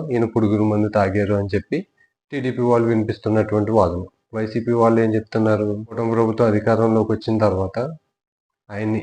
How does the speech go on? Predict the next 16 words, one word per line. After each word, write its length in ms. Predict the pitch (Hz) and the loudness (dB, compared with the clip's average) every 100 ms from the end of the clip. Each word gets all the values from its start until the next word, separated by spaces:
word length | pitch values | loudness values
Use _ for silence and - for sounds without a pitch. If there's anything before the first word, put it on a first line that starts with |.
| 104 | -4
ఇబ్బందికి 420 | 87 110 117 113 | -2 -2 0 0
గురి 160 | 113 107 110 | 0 0 0
చేయడం 260 | 110 107 104 | 0 2 0
వల్ల, 160 | 101 101 98 - _ _ 113 | 0 -2 -4 -10 _ _ -16
ఇబ్బందులు 380 | 98 110 107 113 107 | -6 -2 0 0 0
పెట్టడం 340 | 98 104 110 104 | -2 0 2 4
వల్ల 180 | 107 127 165 160 | 4 2 -2 -2
ఆయన 140 | 110 110 | 0 0
చనిపోయాడు, 520 | 107 101 104 101 95 101 - 98 | 0 0 0 0 0 -2 -2 -2
ఆత్మహత్య 420 | 95 104 98 98 | 0 -4 -4 -4
చేసుకుంది 360 | 101 - 101 101 | -4 -4 -4 -2
అని 120 | 95 | -2
చెప్పి 160 | 95 - 131 | -4 -4 -2
మాట్లాడడం 440 | 101 98 95 90 95 | 0 0 -2 -2 -4
జరుగుతుంది. 440 | 90 87 - 87 92 _ _ _ _ _ _ _ - | -6 -8 -10 -12 -14 _ _ _ _ _ _ _ -14
ఈయన 140 | 101 | -6